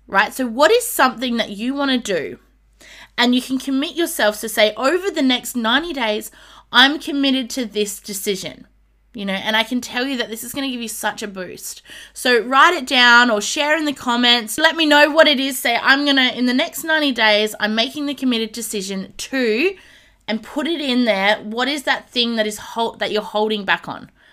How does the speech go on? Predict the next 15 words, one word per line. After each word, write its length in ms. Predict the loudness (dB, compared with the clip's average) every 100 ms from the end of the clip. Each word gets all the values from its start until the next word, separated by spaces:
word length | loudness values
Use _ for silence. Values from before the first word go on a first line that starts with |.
| _ _ -12
Okay, 480 | -10 -2 0 0 -4
so 400 | 2 6 6 4 -4
the 180 | -4 -2
biggest 380 | 0 0 -2 -2
losses 800 | 0 0 0 -2 -2 -2 -10 -14
for 140 | -2 2
a 80 |
lot 240 | 2 4 2
of 80 | 0
people 380 | -6 -6 -6
comes 400 | -10 -6 -2 -2
from 320 | -4 -4 -2 -2
missed 320 | -4 -6 -10 -8
opportunities. 880 | -8 -8 -8 -8 -8 -10 -12 -14 -16 -18 -20 -20
So 380 | -4 2 6 4